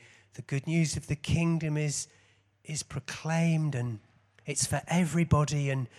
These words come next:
no one's ever had a leader like Jesus before. You know, they all have their own agendas, but, but Jesus is just different. And yes, of course, there are notes of sadness and conflict and challenge.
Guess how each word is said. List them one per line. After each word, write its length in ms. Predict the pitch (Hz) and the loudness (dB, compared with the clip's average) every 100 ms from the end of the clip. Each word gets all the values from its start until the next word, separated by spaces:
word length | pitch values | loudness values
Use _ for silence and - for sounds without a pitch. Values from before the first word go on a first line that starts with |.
| - - - | -20 -18 -2
no 180 | 175 202 | 2 4
one's 180 | 208 208 | 4 2
ever 120 | 196 | 0
had 200 | 202 185 | 0 0
a 60 | |
leader 560 | 180 185 220 240 202 131 | 0 0 2 2 0 0
like 320 | 139 147 - | 2 0 -2
Jesus 560 | - 196 220 - 135 - | 0 2 2 2 -2 -2
before. 480 | 139 - 131 107 123 | -4 -6 -4 -2 -2
You 80 | |
know, 100 | 135 | 0
they 80 | 151 | 2
all 240 | 208 208 143 | 4 2 0
have 220 | 120 - | -4 -6
their 180 | 104 110 | -6 -4
own 140 | 113 | -4
agendas, 500 | 110 120 113 117 113 | -2 -2 -2 -4 -6
but, 160 | 147 139 - - - - _ | -4 -4 -6 -20 -20 -20 _
but 160 | - - | -10 -6
Jesus 520 | 170 196 - 143 - | -6 -4 -6 -6 -8
is 120 | 131 | -10
just 380 | - 131 - _ | -10 -10 -12 _
different. 480 | 180 185 - - - _ _ _ _ _ _ _ _ _ _ _ _ _ _ _ _ - - - | -8 -8 -10 -18 -20 _ _ _ _ _ _ _ _ _ _ _ _ _ _ _ _ -20 -16 -4
And 100 | 262 | 2
yes, 200 | 311 - | 4 4
of 40 | |
course, 220 | - 277 - | 4 4 6
there 180 | 202 | 4
are 40 | 165 | 4
notes 300 | 170 175 - | 4 2 0
of 100 | 131 | 2
sadness 580 | - 170 156 151 139 147 | 6 8 6 4 2 2
and 180 | 139 | 0
conflict 640 | - 151 131 151 135 131 127 | 2 0 0 0 0 -2 -6
and 100 | 127 | -4
challenge. 800 | - 135 127 127 131 120 - | -2 -2 0 0 0 -2 -4